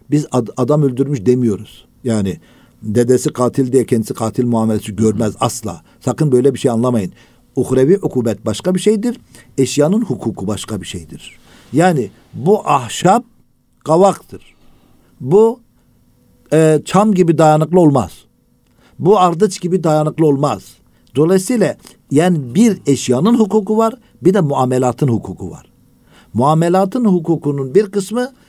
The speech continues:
eşyaya taalluk eder. Çünkü yapmış olduğun şey günah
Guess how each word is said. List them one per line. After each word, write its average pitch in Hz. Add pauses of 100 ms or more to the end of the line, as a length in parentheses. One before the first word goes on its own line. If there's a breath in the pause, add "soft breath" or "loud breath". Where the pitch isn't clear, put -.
(140)
eşyaya 143 (260)
taalluk 113
eder. 98
Çünkü 233 (360 soft breath)
yapmış 156
olduğun 123
şey 226 (400)
günah 175